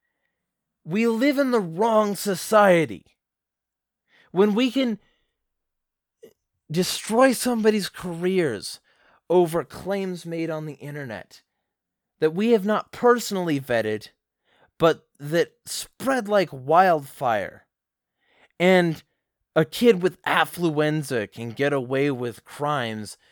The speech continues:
because he just didn't know any better growing up wealthy that you're not supposed to do crimes. When, when people care more about tearing down Instagram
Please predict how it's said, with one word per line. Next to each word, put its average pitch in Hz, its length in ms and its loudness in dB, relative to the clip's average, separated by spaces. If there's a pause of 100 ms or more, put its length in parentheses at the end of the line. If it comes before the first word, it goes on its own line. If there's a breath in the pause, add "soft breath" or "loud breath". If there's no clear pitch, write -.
(280 soft breath)
because 147 560 -2 (200)
he 156 160 -6
just 165 440 -2
didn't 180 440 -6
know 190 240 -4
any 165 160 -4
better 135 500 -4 (300)
growing 165 360 -2
up 165 180 -4
wealthy 156 600 0 (360)
that 135 140 -6
you're 151 100 -2
not 165 260 0
supposed 156 500 -2
to 131 80 -14
do 185 320 0
crimes. 139 840 0 (3000 loud breath)
When, 214 400 2 (280)
when 170 240 -6
people 214 580 -6 (280)
care 208 360 -2
more 165 540 -2 (300)
about 151 360 0
tearing 185 460 -4
down 151 340 -2
Instagram 131 880 -6